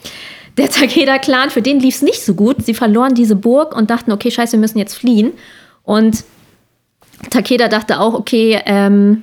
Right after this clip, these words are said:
aber ich muss noch ein paar Sachen machen, bevor ich hier jetzt komplett abhaue.“ Und hat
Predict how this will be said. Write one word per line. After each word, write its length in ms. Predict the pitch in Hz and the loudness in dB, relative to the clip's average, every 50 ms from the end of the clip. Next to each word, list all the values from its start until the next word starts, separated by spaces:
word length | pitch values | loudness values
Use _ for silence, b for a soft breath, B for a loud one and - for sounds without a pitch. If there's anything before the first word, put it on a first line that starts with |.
| - - | -4 -4
aber 140 | 214 208 214 | -2 -2 -2
ich 100 | 214 - | 0 0
muss 140 | 247 - 208 | -2 -2 0
noch 140 | 254 240 | -2 0
ein 60 | 247 233 | -2 -2
paar 260 | - - 302 339 349 330 | -2 -2 0 0 0 0
Sachen 300 | 294 311 330 - 311 285 | -2 -2 -2 -2 -2 -2
machen, 340 | 285 285 302 277 254 240 | -2 -2 0 0 0 2
bevor 300 | 220 226 220 - 240 240 | 2 0 -2 -2 -2 -2
ich 100 | 240 247 | -2 -2
hier 240 | - - 247 240 233 | -2 -2 0 0 2
jetzt 220 | 233 233 226 - - | 0 0 -2 -4 -6
komplett 320 | 240 208 214 233 220 214 - - - | -4 -2 -2 -2 -2 -4 -6 -6 -8
abhaue.“ 560 | 262 285 - - - 170 160 156 160 175 233 - b b b b b b b b b b b b b b _ _ | -8 -6 -6 -6 -4 -2 -2 0 0 0 -2 -4 b b b b b b b b b b b b b b _ _
Und 400 | 220 247 254 254 277 262 - - - _ _ _ | 0 2 2 2 2 0 -2 -10 -16 _ _ _
hat 160 | - - 226 | -8 -8 -8